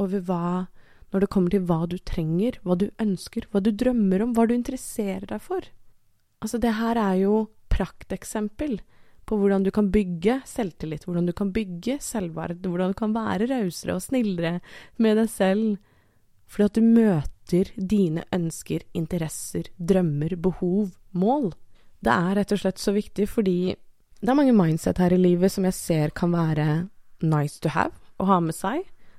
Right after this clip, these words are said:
og minne seg selv på, si til seg selv i hverdagen. Men når det kommer til mindsetet showing up for yourself, så er ikke det bare en nice to have, det er essensielt for at du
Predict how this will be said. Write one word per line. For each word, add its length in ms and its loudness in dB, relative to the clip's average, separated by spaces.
og 80 2
minne 240 6
seg 180 0
selv 380 -2
på, 380 6
si 180 0
til 160 0
seg 160 -10
selv 240 -4
i 40 -2
hverdagen. 720 0
Men 200 8
når 160 8
det 100 2
kommer 520 2
til 520 0
mindsetet 880 0
showing 500 0
up 100 -6
for 160 -4
yourself, 800 -4
så 300 0
er 80 2
ikke 140 0
det 120 4
bare 380 4
en 160 6
nice 300 2
to 100 0
have, 380 -4
det 100 0
er 260 2
essensielt 1300 -2
for 200 -2
at 160 -2
du 280 0